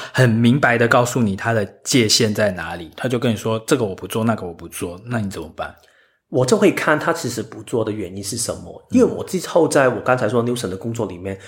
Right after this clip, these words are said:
Speaker 2: 我真的会跟他们讨论，我会说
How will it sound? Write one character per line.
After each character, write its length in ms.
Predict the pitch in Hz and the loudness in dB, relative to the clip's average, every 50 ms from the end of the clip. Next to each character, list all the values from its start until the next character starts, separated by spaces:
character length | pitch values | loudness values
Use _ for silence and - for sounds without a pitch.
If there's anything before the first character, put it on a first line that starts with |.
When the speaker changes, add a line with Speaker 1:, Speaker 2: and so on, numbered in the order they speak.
| - - | -14 -6
Speaker 2:
我 120 | - 110 113 | -4 -2 2
真 200 | - 190 185 185 | 4 4 4 6
的 80 | 185 | 4
会 120 | 165 175 160 | 4 4 4
跟 160 | 160 147 143 | 2 2 2
他 120 | 139 - | 2 0
们 160 | 131 107 95 95 | 0 -2 -4 -6
讨 220 | - - 87 82 | -6 -6 -6 -6
论， 280 | 82 92 101 98 98 113 | -6 -8 -8 -8 -8 -8
我 140 | 101 101 | -8 -8
会 200 | 98 - 151 139 | -4 0 0 0
说 320 | 127 131 - - 131 120 | 0 0 2 2 4 4